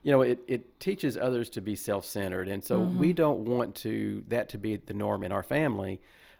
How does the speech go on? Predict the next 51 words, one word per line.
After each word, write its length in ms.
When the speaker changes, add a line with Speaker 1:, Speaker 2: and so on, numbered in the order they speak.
Speaker 1:
um, 520
and 300
we, 120
we 300
pray 180
that 140
it 80
won't 160
be 80
the 80
norm 200
in 60
your 120
family 380
either, 400
because 640
y-, 200
you 200
want 180
to 80
make 180
sure 300
that 160
you 240
are, 260
are 200
being 500
what 160
God 260
wants 240
you 100
to 60
be 360
and 200
living 440
the 80
life 340
that 100
he 180
wants 260
you 60
to 80
be 340
and 220
not 320
looking 300
for 100
something 460
that 160
is, 260
isn't 340